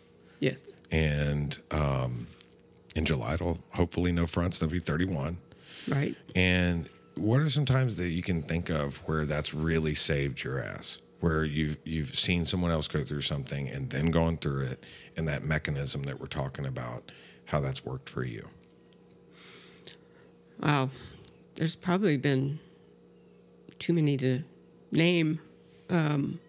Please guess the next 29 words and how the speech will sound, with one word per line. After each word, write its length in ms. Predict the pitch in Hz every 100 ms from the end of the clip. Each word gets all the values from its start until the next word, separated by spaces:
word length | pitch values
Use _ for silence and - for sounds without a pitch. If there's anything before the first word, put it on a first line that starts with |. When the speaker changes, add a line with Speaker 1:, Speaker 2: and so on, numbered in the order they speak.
| - - - - - - - - - - - - - - - - - - - -
Speaker 1:
off 120 | 180 180
the 60 |
top 220 | - 160
of 80 | 143
my 140 | 135 139
head. 440 | 151 160 131 165 - - - - -
But, 220 | 139 131 - - - - - - - - - - - - -
you 120 | 165 156
know, 60 |
I 60 | 151
think 340 | - 160 - - - - -
I 60 |
haven't, 340 | 165 190 190 - - - - -
I 40 |
haven't 180 | 190 226
had 180 | 202 190
a 80 | 156
loss 320 | 147 156 -
of 280 | 147 135 - - - - - - - - - - - - - - - -
many 380 | 165 151 135 -
loved 320 | 135 135 151
ones 320 | 170 175 175 160
in 120 | 151
the 80 | 139
program 540 | 156 156 175 180 180
since 200 | - 170
I've 120 | 147 135
been 160 | 160
here, 300 | 185 208 214